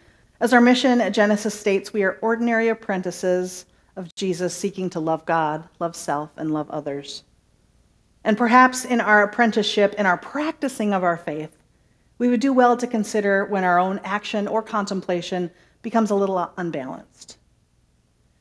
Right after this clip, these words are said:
So I want to invite you this week to consider how you're both listening and doing,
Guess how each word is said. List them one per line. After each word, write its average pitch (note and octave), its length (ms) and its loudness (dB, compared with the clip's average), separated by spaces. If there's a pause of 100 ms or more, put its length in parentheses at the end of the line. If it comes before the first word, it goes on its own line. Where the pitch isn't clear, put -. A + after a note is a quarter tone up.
(240)
So - 140 4
I A#3 60 12
want A#3 220 6
to A3+ 120 -2
invite G3+ 300 0
you G#3 100 -2
this G3+ 240 -2
week F#3 200 -6
to G3 100 -10
consider F#3+ 520 -4
how F#3 140 -8
you're F#3 160 -6
both F#3 260 -6
listening G3 680 -4 (300)
and E3 160 -4
doing, D3+ 400 -10